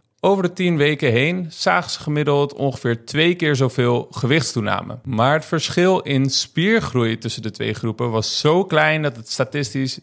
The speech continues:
niet significant bevonden werd. Het grote verschil zat hem dus in de toename van vetmassa. De groep met een groter calorieoverschot kwam meer dan drie keer zoveel vetmassa aan. Dus als jouw doel is om een hoger vetpercentage te krijgen,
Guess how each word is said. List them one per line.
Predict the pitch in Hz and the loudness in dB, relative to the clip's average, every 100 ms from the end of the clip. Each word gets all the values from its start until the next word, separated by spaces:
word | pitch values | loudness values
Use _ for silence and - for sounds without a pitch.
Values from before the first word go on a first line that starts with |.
| - | -10
niet | 113 117 147 | 0 2 0
significant | - 135 127 117 - 113 98 | -2 -2 -2 -2 0 0 -2
bevonden | - 147 147 | -4 -2 0
werd. | 110 - - | -2 -6 -8
Het | 123 | -10
grote | - 151 190 185 | -2 2 2 2
verschil | 139 120 175 190 196 | 0 0 2 2 2
zat | 175 165 | 0 0
hem | 151 | 0
dus | 135 143 - | 2 2 -2
in | 123 | -4
de | 120 117 | -4 -2
toename | 180 180 151 143 131 | 0 2 2 4 0
van | - 117 | 0 -4
vetmassa. | - 139 - 107 - - | 0 0 0 -4 -4 -6
De | - | -6
groep | - 165 | -4 -2
met | 160 | 0
een | 131 | -2
groter | - 165 190 185 | 2 2 2 2
calorieoverschot | 165 127 151 - 165 156 - 165 170 - _ _ _ _ | 2 4 2 2 0 -2 -2 -4 -4 -8 _ _ _ _
kwam | - 131 107 | -2 0 -2
meer | 110 117 156 | 0 2 4
dan | 160 127 | 2 0
drie | 107 143 | 0 0
keer | 180 165 | 2 0
zoveel | 143 135 131 | 2 2 0
vetmassa | 117 120 117 110 107 | -2 -2 0 -4 -4
aan. | - 113 104 - | -2 -2 -2 -2
Dus | 123 127 | 0 2
als | 185 | 2
jouw | 185 180 | 2 2
doel | 127 151 196 | 2 2 4
is | 170 | 2
om | 180 | 0
een | 143 | 2
hoger | 113 131 160 123 | 4 2 2 -2
vetpercentage | - 156 180 196 190 - 185 175 | -2 -2 0 0 -2 0 0 0
te | - | -4
krijgen, | 147 160 156 160 147 | -2 2 2 0 -4